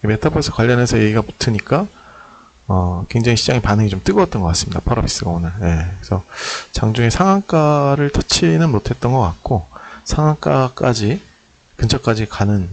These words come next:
예, 그런 기염을 토했습니다. 펄어비스. 자, 컴투스는 뭐 생각보다 그냥, 그냥, 그냥 그랬던 것 같고요. 예,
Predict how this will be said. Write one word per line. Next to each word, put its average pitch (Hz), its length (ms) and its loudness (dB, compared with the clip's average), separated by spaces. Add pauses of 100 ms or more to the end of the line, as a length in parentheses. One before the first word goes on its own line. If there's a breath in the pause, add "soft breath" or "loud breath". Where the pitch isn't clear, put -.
(100)
예, 85 200 0
그런 110 200 0
기염을 98 300 0
토했습니다. - 460 -2
펄어비스. 98 640 -4 (1120 loud breath)
자, - 140 -2
컴투스는 214 880 0 (520)
뭐 113 300 0
생각보다 165 420 -2
그냥, 139 280 2 (120)
그냥, 143 220 4
그냥 131 180 2
그랬던 110 340 0
것 98 60 0
같고요. 85 460 -2 (220)
예, 85 240 -2